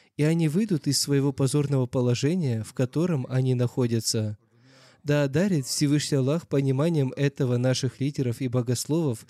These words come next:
среди них также есть обладающие добрыми натурами, да притянет Всевышний Аллах их к общине. Нам следует возносить эту мольбу с большой болью.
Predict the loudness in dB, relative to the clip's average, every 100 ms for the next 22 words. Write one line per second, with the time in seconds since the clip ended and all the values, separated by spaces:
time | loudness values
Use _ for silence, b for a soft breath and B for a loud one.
0 | B B B -2 0 2 0 -2 -4 -2
1 | -2 0 -2 -2 -2 -2 0 0 2 0
2 | 0 -2 0 0 0 0 0 -2 -2 -2
3 | -2 -2 -4 -6 B B B -4 -2 -2
4 | -2 0 0 -2 -2 0 0 0 0 0
5 | 0 -2 -2 -2 -2 -2 -2 -2 -2 0
6 | -2 -6 b b b b b -4 0 0
7 | 0 -2 0 0 0 0 0 -2 -2 -2
8 | -2 -2 -2 -2 -6 -6 -2 -2 0 0
9 | 0 0 0 0 -4 -4 -8